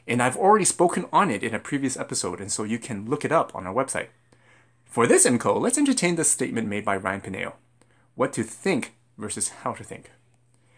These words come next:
I remember teaching an ethics course for a large group of accountants. For my preparation, they provided me with an ex-,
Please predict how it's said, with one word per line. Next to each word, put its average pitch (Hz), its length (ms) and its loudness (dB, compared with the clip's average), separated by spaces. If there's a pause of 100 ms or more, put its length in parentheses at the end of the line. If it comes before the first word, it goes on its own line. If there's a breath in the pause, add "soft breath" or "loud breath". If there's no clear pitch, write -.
(320 soft breath)
I 269 60 2
remember 311 380 8
teaching 202 260 2
an - 80 -2
ethics 143 260 2
course 110 220 0
for 110 140 -2
a 101 40 -2
large 120 280 4
group 127 120 -2
of 117 120 0
accountants. - 560 -8 (340)
For - 140 -8
my 107 100 -2
preparation, 117 640 0
they 120 100 -2
provided 120 460 -2
me 101 100 -10
with 101 160 -10
an 123 200 -4 (100)
ex-, - 240 -8